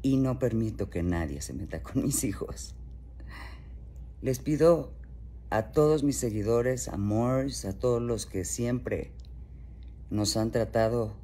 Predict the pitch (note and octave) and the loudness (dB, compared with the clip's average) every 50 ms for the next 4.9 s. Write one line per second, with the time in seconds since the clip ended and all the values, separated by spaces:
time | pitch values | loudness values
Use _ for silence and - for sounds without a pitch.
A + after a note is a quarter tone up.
0 | - - - - - F#2+ F2+ F2 F#2 F2 - - - A#2 A2+ A2 - D3 D#3+ F3 | -14 -16 -14 -8 -4 -2 -2 0 0 -2 -2 0 0 0 0 2 2 2 2 2
1 | - - - - - - - - - - - - - - - - - - - - | 0 -4 -12 -14 -14 -14 -16 -16 -14 -14 -14 -14 -14 -14 -16 -16 -16 -16 -16 -16
2 | - - - - - - - - - - - - - - B2+ C3 C3+ C3+ C3+ C3 | -16 -16 -16 -16 -14 -14 -14 -14 -14 -14 -14 -12 -4 2 4 6 6 6 6 4
3 | A#2+ A#2 A2+ A2 A2+ A2+ A2+ - B2 A2+ G#2 G#2 G2+ A2+ G#2+ G2 G2+ G2 G2 F#2 | 2 2 2 2 2 0 2 4 4 4 4 4 4 2 2 4 4 2 2 2
4 | F2 - G2+ F#2+ F#2 G2+ F2+ - F2+ E2+ D#2 F2 D#2+ - - - - | 0 0 -2 -2 -2 -2 -2 -2 -2 -2 -2 -2 -4 -4 -6 -8 -8